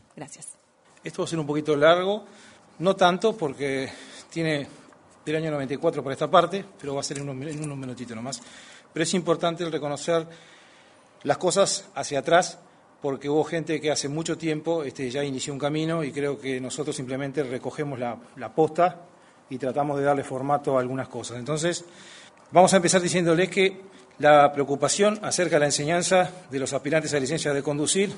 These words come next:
Speaker 2: es una vieja inquietud de la sociedad uruguaya, no es de ahora. Ya en la Ley dieciséis mil quinientos ochenta y cinco del año noventa y cuatro se recogía en el artículo nueve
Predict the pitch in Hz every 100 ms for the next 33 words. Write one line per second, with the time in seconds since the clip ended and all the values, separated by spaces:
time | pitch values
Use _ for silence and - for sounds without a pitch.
0 | - 165 196 175 156 175 190 147 147 -
1 | 175 135 120 113 135 143 131 127 139 127
2 | 113 127 147 135 127 110 92 - - -
3 | - - - - - 185 220 202 233 165
4 | 190 190 202 185 185 151 123 131 131 127
5 | 220 185 - 147 - 131 151 156 147 156
6 | - - - - - 135 185 202 160 165
7 | 165 - 151 - 139 135 151 196 190 175
8 | 196 170 160 202 180 165